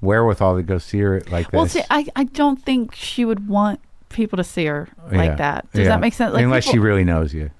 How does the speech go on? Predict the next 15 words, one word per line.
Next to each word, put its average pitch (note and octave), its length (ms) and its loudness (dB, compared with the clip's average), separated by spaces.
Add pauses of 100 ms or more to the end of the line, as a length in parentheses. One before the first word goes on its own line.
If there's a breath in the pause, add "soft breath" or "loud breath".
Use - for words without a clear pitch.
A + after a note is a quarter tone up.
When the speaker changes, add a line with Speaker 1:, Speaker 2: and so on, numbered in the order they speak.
(380)
Speaker 2:
Exactly. F#3+ 560 2
And F3 100 2
Speaker 1:
Yeah. A#3+ 80 4
Speaker 2:
I've B3+ 100 2
seen C4 220 2
her, A#3 340 2
like G#3 180 -2
I G#3+ 40 -2
said, G3+ 240 0
we G3+ 80 2
went F#3+ 200 0
to F#3 380 0 (360)
Dominican G3+ 600 0
together. F#3+ 560 2
Speaker 1:
Yeah. F2+ 180 4